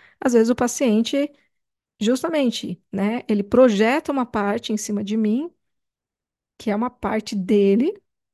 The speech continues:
que é uma parte que ele não consegue suportar. Só que eu, tanto por ter o papel que eu tenho ali no processo, mas pelo meu autoconhecimento, na hora,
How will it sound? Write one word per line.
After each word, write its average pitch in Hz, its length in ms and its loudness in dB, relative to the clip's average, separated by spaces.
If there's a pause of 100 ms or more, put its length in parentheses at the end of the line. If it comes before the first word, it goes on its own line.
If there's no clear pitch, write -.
(260)
que - 80 -10
é 202 40 -4
uma 202 120 -2
parte 214 240 -8
que - 80 -6
ele 202 80 0
não 226 200 2
consegue 226 580 -4
suportar. 208 720 -6 (880)
Só 214 160 -6
que 339 120 -4
eu, 262 480 0 (420)
tanto 214 280 -4
por 196 220 -8
ter 214 300 0
o 226 40 0
papel 196 340 -2
que 196 100 -8
eu 202 40 0
tenho 202 340 -2
ali 202 160 -2
no 202 100 -2
processo, 202 640 -6
mas 202 160 -4
pelo 208 160 -4
meu 214 220 0
autoconhecimento, 226 880 -6
na 311 220 -4
hora, 240 280 -2